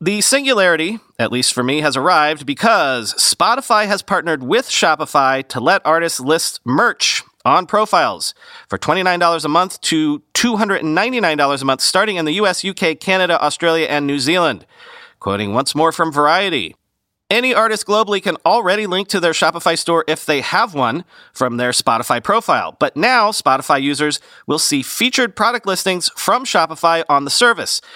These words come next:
During the initial beta period, Shopify merchandise will only be available to Spotify listeners in five countries, the U S, Canada, Australia, New Zealand, and the U K."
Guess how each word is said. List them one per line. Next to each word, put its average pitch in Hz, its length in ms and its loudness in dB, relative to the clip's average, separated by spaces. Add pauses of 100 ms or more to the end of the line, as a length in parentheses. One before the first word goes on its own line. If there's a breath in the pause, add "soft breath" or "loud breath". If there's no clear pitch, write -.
(200 loud breath)
During 104 200 -2
the 107 80 -2
initial 117 300 -2
beta 127 240 -2
period, 123 420 -4
Shopify 127 460 -2
merchandise 123 500 -2
will 113 200 -4
only 214 180 0
be 214 100 -2
available 165 400 2
to - 200 -4
Spotify 143 440 0
listeners 135 380 -4
in 117 160 -4
five 165 260 0
countries, 147 320 -4
the 127 120 -2
U 143 120 0
S, 143 140 -2
Canada, 127 420 0
Australia, 120 400 -2
New 117 140 -4
Zealand, 110 360 -4
and 104 160 -2
the 104 100 -6
U 95 140 -8
K." 151 440 -4